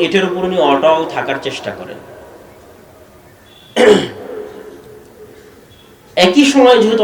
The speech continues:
অনেকগুলো ঘটনা ঘটেছে, এরকমই আর একটা বড় উচ্চ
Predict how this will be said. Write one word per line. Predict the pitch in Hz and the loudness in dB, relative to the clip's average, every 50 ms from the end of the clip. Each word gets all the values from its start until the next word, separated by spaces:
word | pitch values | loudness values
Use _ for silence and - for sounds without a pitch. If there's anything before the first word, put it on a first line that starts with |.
| 196 | 2
অনেকগুলো | 190 196 190 - 196 196 190 170 170 | 2 0 0 0 0 0 0 0 -2
ঘটনা | 165 156 165 156 151 143 143 | -4 -4 -4 -4 -4 -4 -4
ঘটেছে, | 147 139 131 117 - 113 107 110 - - - - - - 247 | -6 -6 -8 -10 -10 -12 -12 -12 -14 -16 -20 -14 -8 -6 -4
এরকমই | 247 233 226 226 233 226 214 190 | -2 0 0 0 0 0 2 2
আর | 165 165 160 | 2 2 0
একটা | 156 - 180 156 156 | -2 -4 -4 -4 -2
বড় | 151 160 156 156 151 151 151 - - - - - - - - - | -2 -2 -2 -4 -6 -8 -10 -12 -14 -16 -14 -14 -16 -16 -14 -12
উচ্চ | 156 143 139 - | -12 -12 -10 -8